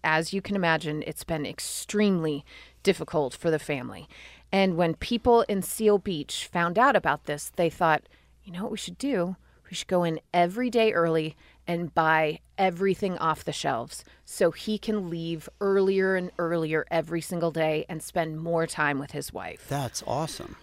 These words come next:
Speaker 1: So they've been coming in and cleaning him out by ten, ten thirty in the morning, which is wonderful.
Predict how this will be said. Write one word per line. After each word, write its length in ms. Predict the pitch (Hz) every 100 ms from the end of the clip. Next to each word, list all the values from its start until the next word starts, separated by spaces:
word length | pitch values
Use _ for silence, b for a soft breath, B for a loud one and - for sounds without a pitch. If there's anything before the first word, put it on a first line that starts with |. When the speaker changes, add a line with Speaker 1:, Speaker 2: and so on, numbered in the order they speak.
| -
Speaker 1:
So 360 | - 370 254
they've 300 | 269 277 277
been 160 | 302 247
coming 340 | 226 269 269
in 260 | 247 262 302
and 460 | - 185 175 170
cleaning 640 | - - 285 359 403 349 311
him 180 | 302
out 280 | 269 180 -
by 260 | 202 185 170
ten, 460 | - - 247 262
ten 260 | 254 226 214
thirty 480 | - 202 185 185 175
in 120 | 170
the 40 | 165
morning, 420 | 151 135 139 147
which 260 | 180 185 190
is 260 | 170 - - b b -
wonderful. 1000 | 190 190 208 247 226 165 131 - 107